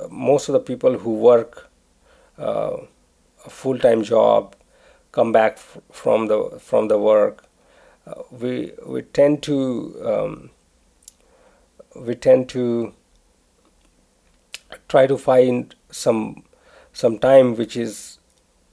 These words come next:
uh, which takes us away from the world we lived for that day, and, uh, having more peaceful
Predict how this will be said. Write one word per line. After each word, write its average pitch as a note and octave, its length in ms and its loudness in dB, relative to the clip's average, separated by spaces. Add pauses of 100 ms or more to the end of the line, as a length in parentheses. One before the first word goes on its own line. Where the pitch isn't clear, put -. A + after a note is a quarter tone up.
(440)
uh, C3+ 160 -8
which A#2+ 320 -8
takes D#3 300 2
us - 340 -4 (120)
away C3 380 4
from A2+ 360 2
the G#2+ 100 2
world A2+ 520 4 (200)
we A2+ 160 -8
lived A2 440 -4 (580)
for A2+ 200 -2
that G#2 220 2
day, G2+ 380 2 (720)
and, A2 460 -2 (120)
uh, - 200 -12 (420)
having A#2+ 480 -2
more A#2+ 500 2 (140)
peaceful A2 720 -8